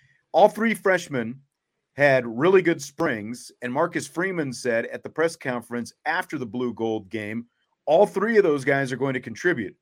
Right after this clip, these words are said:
this year." So, like, to me, the fact that you could get those highly talented three freshmen to all enroll early and get out there and get those fifteen practices in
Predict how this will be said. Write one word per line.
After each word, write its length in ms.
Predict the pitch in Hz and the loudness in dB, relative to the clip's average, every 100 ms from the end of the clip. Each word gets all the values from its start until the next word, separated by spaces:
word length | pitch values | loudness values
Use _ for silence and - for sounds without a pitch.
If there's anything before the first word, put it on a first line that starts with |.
| _ | _
this 220 | 101 104 - | -14 -12 -10
year." 160 | 90 | -10
So, 280 | 64 147 147 143 | -8 -4 -4 -2
like, 260 | 123 123 - | -2 -2 -4
to 140 | 135 | -6
me, 520 | 127 202 233 139 139 - _ _ _ | 0 2 4 2 0 -10 _ _ _
the 80 | - | -4
fact 280 | 165 175 170 | 0 0 -2
that 120 | 143 | -6
you 140 | 151 | -6
could 280 | 151 139 101 | -4 -4 -2
get 280 | - 190 202 _ _ _ _ _ _ | 4 4 2 _ _ _ _ _ _
those 640 | - 156 151 151 156 - _ _ | 2 4 6 2 -2 -6 _ _
highly 360 | _ 170 196 190 | _ 0 2 0
talented 680 | - 175 156 143 139 127 131 _ | 0 0 0 0 0 -2 -4 _
three 680 | _ - 165 190 196 190 - _ - | _ -8 -4 -4 -4 -10 -14 _ 0
freshmen 480 | 170 - - 117 113 | 0 0 -4 -6 -4
to 100 | 120 - | -6 2
all 280 | 156 180 180 | 6 6 4
enroll 420 | 160 160 160 170 | 2 4 4 2
early 500 | 156 156 131 110 110 | -2 0 -2 -4 -6
and 160 | 120 110 | -10 -6
get 160 | 127 139 | -2 0
out 240 | 147 147 | -2 -2
there 260 | 123 113 113 | -2 -2 -2
and 240 | 113 110 - | -8 -12 -4
get 220 | 165 165 | -4 -2
those 220 | 156 143 | -6 -6
fifteen 600 | - 165 - - 165 143 | -8 -10 -10 -12 -10 -6
practices 680 | 143 143 151 139 - 113 87 127 | -4 -4 -4 -10 -8 -8 -10 -10
in 360 | 110 104 117 | -8 -8 -10